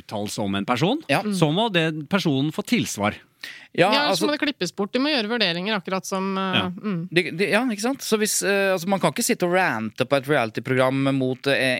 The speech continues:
Speaker 2: enkeltpersoner, eh, og så tenke, ja, men det er jo Paradise Hotel, faen, det, de er jo gærne.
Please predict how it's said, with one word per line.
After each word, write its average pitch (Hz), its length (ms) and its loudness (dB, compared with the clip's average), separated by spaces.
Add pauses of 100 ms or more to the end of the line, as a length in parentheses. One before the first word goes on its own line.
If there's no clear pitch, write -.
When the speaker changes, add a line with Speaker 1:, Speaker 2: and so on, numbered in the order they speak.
Speaker 2:
enkeltpersoner, 131 800 0 (100)
eh, 131 360 2
og 131 120 -2
så 131 180 -2
tenke, 127 300 0
ja, 143 80 2
men 147 140 0
det 131 80 4
er 107 140 0
jo 120 440 2
Paradise 110 440 0
Hotel, 180 360 0
faen, 151 260 0
det, 143 360 2
de 139 180 2
er 123 160 2
jo 131 60 0
gærne. 156 380 0